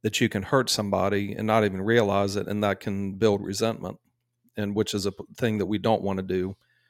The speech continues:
moving forward in faith and Yah having this knowledge. And here's what it is. Uh, my wife, years ago, diagnosed with cancer, and took it upon myself because of the job that I was doing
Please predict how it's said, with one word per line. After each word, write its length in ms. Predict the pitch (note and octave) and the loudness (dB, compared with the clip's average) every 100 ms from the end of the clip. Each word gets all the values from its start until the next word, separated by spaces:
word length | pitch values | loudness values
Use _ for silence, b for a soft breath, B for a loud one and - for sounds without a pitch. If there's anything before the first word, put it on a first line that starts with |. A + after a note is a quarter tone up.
| _ _ - | _ _ -2
moving 300 | A#2 G2+ G2+ | 0 0 -2
forward 280 | - G#2+ F#2+ | 2 2 2
in 80 | G2 | -2
faith 300 | A2+ G2+ G2 | 0 0 0
and 100 | G2 | 0
Yah 160 | G2 | 0
having 320 | G2 G#2 G2 | 2 -2 0
this 180 | G2 - | -2 -2
knowledge. 380 | G#2+ G#2 F#2+ G#2 | 2 2 2 -2
And 300 | F#2+ G2 - - - F#2 | -4 -4 -8 -14 -14 -2
here's 260 | C#3 G#2+ | 0 2
what 140 | G#2+ F#2 | 2 0
it 80 | |
is. 300 | G2+ G#2 G#2 _ _ _ _ _ _ _ _ _ _ - | -2 -4 -6 _ _ _ _ _ _ _ _ _ _ -4
Uh, 140 | G2 | 0
my 160 | G2+ B2 | 6 6
wife, 500 | A2+ A2+ F#2 - - - _ | 8 4 0 -10 -12 -20 _
years 320 | A2+ A#2+ A#2 G2+ | 0 4 4 2
ago, 380 | G#2+ A2 G2+ - _ _ _ _ _ _ _ _ _ - | 4 4 2 -6 _ _ _ _ _ _ _ _ _ -4
diagnosed 480 | B2+ A#2+ A2 A2 - | 2 4 4 0 -2
with 80 | F#2+ | -8
cancer, 520 | - A#2+ A2+ G2+ G2+ _ _ _ _ _ _ _ _ _ _ - | -6 -4 -4 -6 -10 _ _ _ _ _ _ _ _ _ _ -4
and 480 | A#2 G#2+ G#2 G2+ - | 0 2 2 -4 0
took 180 | - B2 | 2 4
it 60 | A2 | 2
upon 280 | - A#2 | 4 2
myself 560 | G#2+ G2+ - B2+ A#2 - | 4 4 6 6 6 2
because 340 | G2 A#2 G#2 | 0 2 2
of 120 | G#2 F#2+ | 0 -4
the 80 | |
job 300 | G2+ G#2+ G#2+ | 2 6 6
that 120 | G2+ G#2 | 4 2
I 60 | |
was 220 | G2 G2 | 0 0
doing 540 | A2 A2+ A2 G2+ G2 | 2 2 2 -2 -6